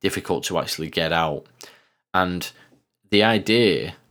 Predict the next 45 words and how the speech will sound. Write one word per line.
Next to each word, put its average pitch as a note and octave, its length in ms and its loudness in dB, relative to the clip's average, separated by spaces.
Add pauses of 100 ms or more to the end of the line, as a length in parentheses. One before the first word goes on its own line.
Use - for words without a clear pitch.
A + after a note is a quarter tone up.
(120)
was F#2 280 2
to F#2+ 140 0
include F#2 400 -2
members F#2 360 -2
of E2 100 -10
the E2 80 -10
Defence E2+ 440 -4
Industrial F2+ 580 -2
Base D#2+ 340 -2
and F2+ 180 -6
other G2 300 2
experts - 600 -2
to - 100 -4
have F2 140 2
access E2 400 -2
to - 100 -12
these E2 260 -6
U D#2+ 180 -4
A D#2+ 120 -2
P A2 240 -2
videos. D#2 600 -6 (580)
Obviously, B2+ 320 2
what G2+ 260 2
ended F#2+ 240 0
up - 140 -2
happening F#2+ 460 -4
in F2 140 -4
the E2+ 140 -4
end G2 480 0 (320)
was F#2 200 -2
that F#2 240 -2
these G2 260 2
were F2+ 60 -4
the E2 100 -8
three F2+ 300 -2
videos E2 600 -2 (120)
that, F2 440 -4
that, F#2 220 -4 (380)
that B2 200 0
were F2+ 140 -2 (400)
brought G2+ 340 4
forward F2+ 460 2
to - 160 0
the F2 100 -2
public, - 720 -4